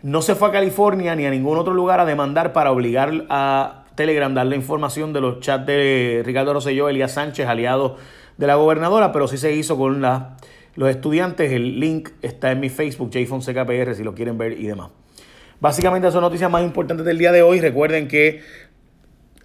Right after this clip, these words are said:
hay especiales de almuerzo en Denny's hoy a seis noventa y nueve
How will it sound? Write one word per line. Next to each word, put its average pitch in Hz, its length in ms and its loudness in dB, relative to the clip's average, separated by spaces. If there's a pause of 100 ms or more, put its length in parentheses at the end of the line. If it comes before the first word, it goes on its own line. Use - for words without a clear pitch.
hay 143 160 4
especiales 160 400 2
de 147 60 4
almuerzo 139 340 0
en 127 140 0
Denny's 147 380 -2
hoy 143 300 0
a 120 140 -6
seis 151 400 -4
noventa 175 380 -2
y - 20 0
nueve 123 480 0